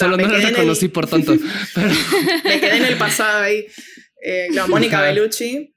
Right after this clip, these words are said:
Speaker 1: Sí, que es como otra que, no, sí, el, como gran referente del cine erótico y gran artis-, pe-, actriz, pero a una trabajadora sexual que pueda tener el mismo talento, oficio, no se le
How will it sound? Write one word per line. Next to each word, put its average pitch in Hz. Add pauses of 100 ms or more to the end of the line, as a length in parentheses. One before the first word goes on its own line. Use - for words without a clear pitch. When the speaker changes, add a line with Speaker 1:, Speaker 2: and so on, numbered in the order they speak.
(340)
Speaker 1:
Sí, -
que 147
es 147
como 160
otra 156
que, 127 (260)
no, 156
sí, 156
el, 135 (260)
como 135
gran 151
referente 151
del 147
cine 147
erótico 143
y 131
gran 139
artis-, 143
pe-, 139
actriz, 147
pero 117 (800)
a -
una 127 (1000)
trabajadora 135
sexual 139
que 139
pueda 135
tener 135
el 131
mismo 131
talento, 135
oficio, 127
no 127
se 127
le 120